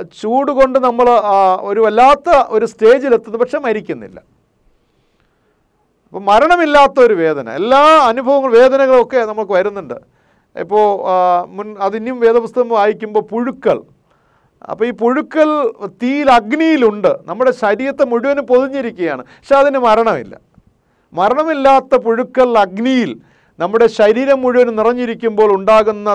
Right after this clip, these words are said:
തീവ്രമായ ഒരു വേദന, അത് ഒന്നോ രണ്ടോ ദിവസമല്ല, അത് till eternity, അതായത് ആണ്ടാണ്ട്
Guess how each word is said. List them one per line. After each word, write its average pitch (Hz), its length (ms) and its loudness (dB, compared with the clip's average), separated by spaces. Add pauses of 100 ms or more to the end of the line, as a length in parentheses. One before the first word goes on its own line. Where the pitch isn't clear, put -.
(140)
തീവ്രമായ 190 640 -4 (720)
ഒരു 156 120 -4 (100)
വേദന, 175 400 -2 (540)
അത് 220 180 -6
ഒന്നോ 233 160 0 (100)
രണ്ടോ 269 240 2
ദിവസമല്ല, 196 560 0 (640)
അത് 165 120 -8 (180)
till 240 180 -8 (420)
eternity, 240 560 -2
അതായത് 240 320 0 (380)
ആണ്ടാണ്ട് 247 420 0